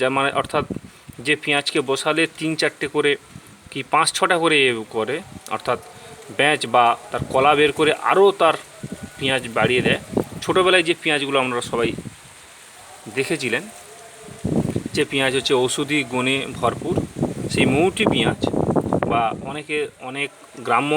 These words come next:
অঞ্চলের ভাষাতে বলে মৌরি পেঁয়াজ, এরকমই। এটা মেদিনীপুর এলাকাতে প্রচুর পাওয়া যায়, এখনও আমি জানি,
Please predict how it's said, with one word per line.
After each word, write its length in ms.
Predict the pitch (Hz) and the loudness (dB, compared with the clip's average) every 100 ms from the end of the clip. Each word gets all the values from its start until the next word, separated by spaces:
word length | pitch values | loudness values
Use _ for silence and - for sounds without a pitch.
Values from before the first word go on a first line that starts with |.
| 151 | 2
অঞ্চলের 480 | 139 131 143 135 135 120 | 2 0 2 4 2 0
ভাষাতে 280 | 120 131 123 | -2 0 0
বলে 140 | 127 127 123 - - - 131 | 2 0 -2 -6 -12 -10 -2
মৌরি 240 | 139 185 208 | 2 4 2
পেঁয়াজ, 280 | 135 117 170 - 151 | 0 -2 -4 -2 2
এরকমই। 360 | 175 131 135 240 - - - - | 2 0 -6 -8 -18 -20 -18 -10
এটা 120 | 135 151 135 - 139 | 0 0 0 -6 -6
মেদিনীপুর 400 | 131 151 175 185 175 156 | -2 0 0 2 2 2
এলাকাতে 320 | 151 160 165 151 | 2 0 -2 -4
প্রচুর 240 | 175 226 208 | -4 -4 0
পাওয়া 180 | 120 117 | 2 4
যায়, 140 | 135 214 208 | 2 -2 -4
এখনও 240 | 113 135 127 | -6 -2 -2
আমি 100 | 123 117 | -2 -4
জানি, 180 | 107 | -4